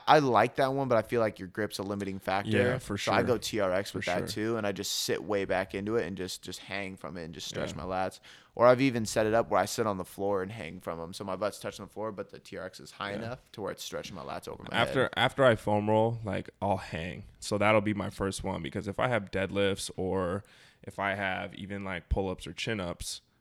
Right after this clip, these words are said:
Speaker 2: um, then I'm not gonna get into the hang and then sacrifice my grip. So,
Speaker 1: Right.
Speaker 2: I, I mean, it's allowing a little bit of recovery time. So that's, like, the first thing I do
Speaker 1: Right.
Speaker 2: after foam rolling, 'cause it's,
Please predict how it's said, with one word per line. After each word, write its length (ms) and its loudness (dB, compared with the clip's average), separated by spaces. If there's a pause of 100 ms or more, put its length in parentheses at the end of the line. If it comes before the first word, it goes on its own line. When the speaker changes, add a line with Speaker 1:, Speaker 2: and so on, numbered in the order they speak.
(140)
Speaker 2:
um, 600 -4
then 240 0
I'm 160 -2
not 180 -2
gonna 180 -6
get 160 -6
into 200 -8
the 80 -4
hang 260 -6
and 140 -8
then 240 -10
sacrifice 680 -8
my 180 -12
grip. 240 -10
So, 160 -6
Speaker 1:
Right. 180 -6
Speaker 2:
I, 40 -6
I 20 -6
mean, 160 -8
it's 140 -12
allowing 400 -6
a 60 -8
little 180 -6
bit 120 -10
of 240 -10 (100)
recovery 440 -6
time. 260 -8
So 140 -6
that's, 120 -6
like, 120 -6
the 80 -14
first 280 -12
thing 140 -12
I 80 -10
do 180 -10
Speaker 1:
Right. 120 -2
Speaker 2:
after 180 -10
foam 320 -10
rolling, 240 -8
'cause 160 -14
it's, 240 -12